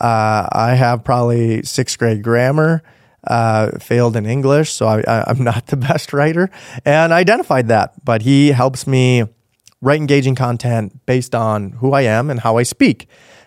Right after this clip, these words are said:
Uh, he listens to me talk a lot. So, and then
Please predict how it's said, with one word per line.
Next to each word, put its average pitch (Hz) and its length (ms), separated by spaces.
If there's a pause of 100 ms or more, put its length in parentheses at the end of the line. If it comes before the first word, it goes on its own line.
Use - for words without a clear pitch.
(120)
Uh, 110 200
he 120 120
listens 117 340
to - 60
me 135 100
talk 147 300
a 143 40
lot. - 280
So, 107 440 (840)
and 123 200
then 147 360